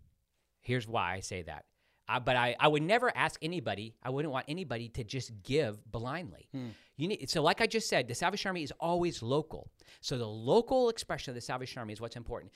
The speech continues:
Speaker 1: And what I encourage you to do, Matt, like, you tr-, like, here we are in the Wesleyan Holiness tradition. The Salvation Army has a, a doctrine that talks about the authority of Scripture, entire sanctification, all those type of things. Well, you need to know what's happening in the Salvation Army where you are.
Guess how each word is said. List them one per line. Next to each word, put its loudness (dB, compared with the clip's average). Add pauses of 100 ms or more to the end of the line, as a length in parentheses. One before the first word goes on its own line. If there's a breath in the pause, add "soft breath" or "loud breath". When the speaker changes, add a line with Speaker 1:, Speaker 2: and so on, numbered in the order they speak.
(140 loud breath)
Speaker 1:
And -4
what 0
I 2
encourage -2
you -8
to -10
do, -2
Matt, -2
like, -2 (120)
you -2
tr-, -8 (200)
like, 2
here -2
we 0
are 6
in 2
the 0
Wesleyan -2
Holiness -6
tradition. 0
The -4
Salvation -4
Army -6
has -6
a, -4 (240 loud breath)
a -2
doctrine -2 (200 loud breath)
that -4
talks -4
about 0
the -2
authority 0
of 0
Scripture, 0
entire -2
sanctification, -4
all -4
those -4
type -8
of -10
things. -10 (560 loud breath)
Well, 0 (120)
you -6
need -6
to -2
know 0
what's -2
happening -6
in -10
the -8
Salvation -6
Army -8
where -4
you -4
are. -10